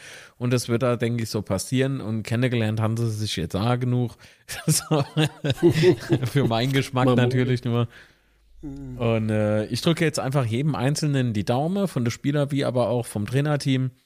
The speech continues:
Speaker 1: Und, äh, jetzt, äh, geht's ans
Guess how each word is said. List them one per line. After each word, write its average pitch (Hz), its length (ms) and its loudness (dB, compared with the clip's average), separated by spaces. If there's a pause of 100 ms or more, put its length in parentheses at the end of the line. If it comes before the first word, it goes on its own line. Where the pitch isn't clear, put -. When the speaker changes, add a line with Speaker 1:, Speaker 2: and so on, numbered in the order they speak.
(1160)
Speaker 1:
Und, 110 320 0
äh, 104 580 0
jetzt, - 600 -6
äh, 104 480 0
geht's - 280 -4
ans 101 800 -4